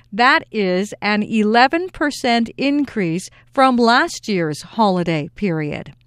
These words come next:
A new record was set when one hundred million trips were taken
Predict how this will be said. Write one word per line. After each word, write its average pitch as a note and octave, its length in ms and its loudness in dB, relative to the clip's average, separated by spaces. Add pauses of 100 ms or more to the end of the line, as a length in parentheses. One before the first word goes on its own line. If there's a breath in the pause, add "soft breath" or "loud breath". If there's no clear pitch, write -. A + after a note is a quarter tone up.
(480 loud breath)
A B3 120 2
new C4+ 300 4
record A#3+ 420 2
was G3+ 300 -4
set A#3 280 0
when G#3 320 -2
one B3+ 320 2
hundred B3 800 -2
million C#4+ 680 0
trips A3 580 -4
were G#3 180 -4
taken A#3 560 -2